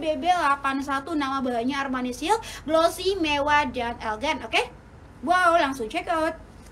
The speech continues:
Ini warnanya itu mewah, seksi banget, cakep banget nih buat tanggal lebaran yang ini ya.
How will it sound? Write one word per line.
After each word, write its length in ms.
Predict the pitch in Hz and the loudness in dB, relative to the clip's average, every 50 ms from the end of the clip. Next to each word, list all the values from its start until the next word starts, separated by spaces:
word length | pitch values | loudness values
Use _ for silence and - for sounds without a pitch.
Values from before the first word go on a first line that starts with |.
| - - - - - | -20 -20 -20 -14 -8
Ini 240 | - 277 254 294 302 | -4 -2 -2 -2 -2
warnanya 400 | 311 294 269 277 240 254 220 240 | -4 -6 -6 -6 -6 -8 -10 -12
itu 80 | 240 254 269 | -10 -6 -6
mewah, 320 | 269 254 247 240 233 - - - - - - | -4 -4 -2 -4 -6 -6 -10 -16 -20 -18 -14
seksi 320 | - 294 285 285 - 285 277 | -12 -12 -12 -10 -10 -8 -6
banget, 400 | 247 240 240 240 233 233 - 277 | -6 -6 -8 -8 -10 -12 -12 -10
cakep 160 | 254 254 247 | -10 -8 -8
banget 200 | 247 240 277 285 285 | -6 -6 -6 -6 -6
nih 80 | 311 | -6
buat 160 | 247 254 254 254 | -6 -6 -6 -6
tanggal 240 | 247 247 240 233 233 233 | -6 -6 -6 -6 -6 -6
lebaran 320 | 240 226 240 247 247 254 | -6 -4 -2 -2 -2 -4
yang 80 | 240 247 | -4 -6
ini 240 | 262 269 277 247 214 | -6 -6 -6 -6 -6
ya. 160 | 208 233 | -8 -10